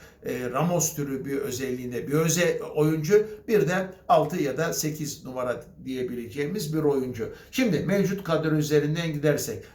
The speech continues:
Ramos ya da Nelson. Diyelim ki Nelson. Nelson'un yanında Abdülkerim, sol tarafta Angelino. Devam ediyoruz.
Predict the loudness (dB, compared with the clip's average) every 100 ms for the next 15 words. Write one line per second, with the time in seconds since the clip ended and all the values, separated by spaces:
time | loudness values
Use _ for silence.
0 | 4 4 4 -2 -2 -2 0 0 -2 -2
1 | -8 -12 -16 -4 0 2 0 -4 -4 -4
2 | -6 -10 -14 -18 -20 -20 -8 0 0 2
3 | 0 -2 -6 -8 -8 -8 -8 -4 -4 0
4 | 0 0 -2 -8 -14 0 2 2 0 -4
5 | -2 0 0 -2 -6 -4 -2 -4 -6 -6
6 | -8 -12 -16 -20 -20 _ 4 6 8 4
7 | 0 4 4 2 -6 -16